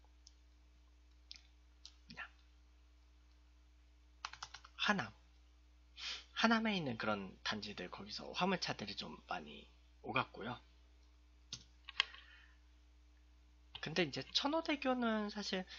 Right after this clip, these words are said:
그 전면 그런 보수공사까지 아니고 약간 부분 보수공사를 했어요. 그리고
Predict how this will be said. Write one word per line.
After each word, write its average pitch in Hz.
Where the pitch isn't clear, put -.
그 101
전면 202
그런 123
보수공사까지 120
아니고 110
약간 107
부분 180
보수공사를 -
했어요. -
그리고 151